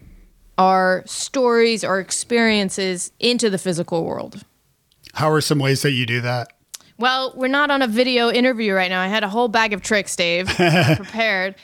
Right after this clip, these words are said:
Speaker 1: but I'm drinking out of my nice mug that I made for
Speaker 2: Hmm.
Speaker 1: this show. I, I do that on pitches sometimes. I'll make a mug, uh, with the logo of the company that I'm talking to. And, uh, I, I bring it up in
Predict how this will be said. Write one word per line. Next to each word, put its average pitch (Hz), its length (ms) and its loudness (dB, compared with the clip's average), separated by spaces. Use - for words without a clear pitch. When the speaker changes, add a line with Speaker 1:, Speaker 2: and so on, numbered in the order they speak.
Speaker 1:
but 220 80 -2
I'm 214 160 -2
drinking 247 520 -4
out 196 120 -2
of 190 100 -6
my 190 200 -2
nice 208 580 -2
mug 196 600 2
that 202 160 0
I 190 140 4
made 180 580 0
for 208 200 -2
Speaker 2:
Hmm. - 60 2
Speaker 1:
this 196 180 0
show. 185 600 0
I, 190 200 -2
I 196 200 0
do 202 180 -2
that 208 220 0
on 180 200 -4
pitches 214 380 -8
sometimes. 180 520 -4
I'll 175 120 2
make 180 180 0
a 180 60 0
mug, 190 460 0
uh, 175 200 0
with 185 100 -2
the 185 100 -2
logo 180 440 2
of 170 80 -4
the 180 80 -6
company 180 400 -4
that 170 80 0
I'm 165 100 -2
talking 175 400 -4
to. 180 340 -4
And, 180 480 0
uh, 180 40 0
I, 170 520 0
I 165 120 -8
bring 180 320 -2
it 175 80 0
up 180 260 0
in 185 240 -4